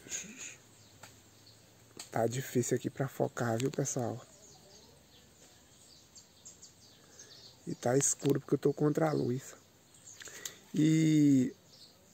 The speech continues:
começou a desenvolver essa gema de brotação, aí veio aquela chuvarada toda. Essa gema de brotação, ela acabou abortando.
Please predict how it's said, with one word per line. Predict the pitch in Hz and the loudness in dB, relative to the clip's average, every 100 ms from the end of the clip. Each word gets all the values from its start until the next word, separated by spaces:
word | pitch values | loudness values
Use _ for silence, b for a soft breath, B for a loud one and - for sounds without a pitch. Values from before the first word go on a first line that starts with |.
| - - - | -20 -20 0
começou | - 220 233 220 226 | 12 12 12 12 12
a | 240 | 10
desenvolver | 233 190 180 170 160 | 10 10 12 10 8
essa | 151 156 | 8 6
gema | 143 143 139 | 6 6 6
de | |
brotação, | 127 131 127 151 - 165 151 165 | 6 4 4 2 4 6 6 8
aí | 165 156 | 8 8
veio | 139 147 143 | 8 8 8
aquela | 139 151 143 | 8 6 4
chuvarada | 139 - 143 147 135 131 151 | 4 -2 2 4 4 4 4
toda. | 147 135 131 135 170 - - B B B B B B | 4 4 4 4 -2 -6 -20 B B B B B B
Essa | 233 247 247 233 | 8 10 12 12
gema | 175 170 165 160 | 12 12 8 8
de | 147 | 8
brotação, | 143 143 139 135 - 170 190 160 131 - - - - | 8 8 4 0 4 8 10 8 4 -6 -20 -20 0
ela | 160 165 170 180 | 6 10 10 8
acabou | - 185 139 151 156 185 - - _ - - - - | 4 4 6 4 4 0 -10 -20 _ -20 -20 -20 -4
abortando. | 156 160 185 - - 156 156 131 | 2 4 4 2 6 8 8 6